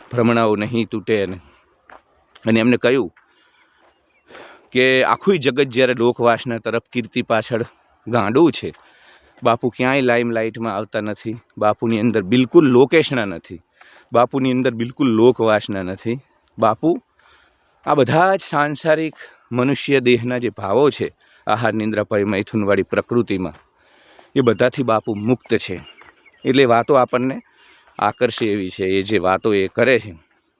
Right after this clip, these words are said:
એટલે આગામી દિવસોમાં હું પણ ગધેધડ ગાયત્રી આશ્રમ ઉપલેટાની મુલાકાત લેવાનો છું. અને જે કોઈ યુવાનો આ વીડિયો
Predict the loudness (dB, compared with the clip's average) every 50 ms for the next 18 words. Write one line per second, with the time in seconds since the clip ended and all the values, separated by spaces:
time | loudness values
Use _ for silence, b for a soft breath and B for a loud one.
0 | _ -20 _ _ _ -2 -2 0 2 0 0 0 0 -2 -4 -2 -2 -2 0 0
1 | 0 -2 -4 -2 0 -2 0 0 0 0 0 -2 0 0 0 0 0 0 0 0
2 | 0 -2 -2 0 0 0 0 0 -2 -4 -4 -4 -4 -4 -4 -2 -2 -2 -2 -2
3 | -2 -2 0 0 0 0 0 -2 -2 0 -2 0 2 2 2 2 2 0 0 -2
4 | -6 -6 -6 -6 -10 b b b b b b b b b b b b b b 0
5 | 2 4 4 2 4 6 6 6 6 6 4 4 4 2 4 4 2 2 2 0
6 | 0 0 -2 -4 -2 -2 -2 -2